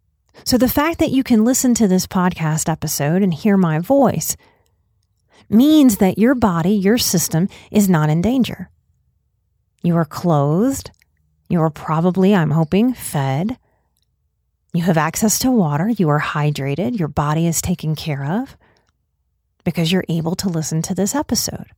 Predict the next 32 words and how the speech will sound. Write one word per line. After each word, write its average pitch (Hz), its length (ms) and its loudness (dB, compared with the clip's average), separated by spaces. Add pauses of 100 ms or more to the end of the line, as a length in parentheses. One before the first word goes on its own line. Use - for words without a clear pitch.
(1040)
But 196 100 0
if 180 120 2
you 214 100 4
come 185 260 2
from 208 160 2
a 208 60 4
lot 196 160 4
of 190 80 0
trauma, 269 560 -2
your 196 220 0
body 233 440 -2
learned 190 380 2
how 208 200 -6
to 190 180 -4 (160)
be 175 440 0 (280)
in 190 160 2
that 175 160 0 (140)
activated 175 600 0
nervous 165 380 0
system 170 420 -2
response 190 520 -2
that - 180 -6
keeps - 260 -4
us 151 180 -6
tense. 196 460 -2 (260)
It - 120 -6
keeps - 240 -6
cortisol 196 680 2
running 175 260 2
through 180 200 -4
the 156 100 -4
body. 156 460 -2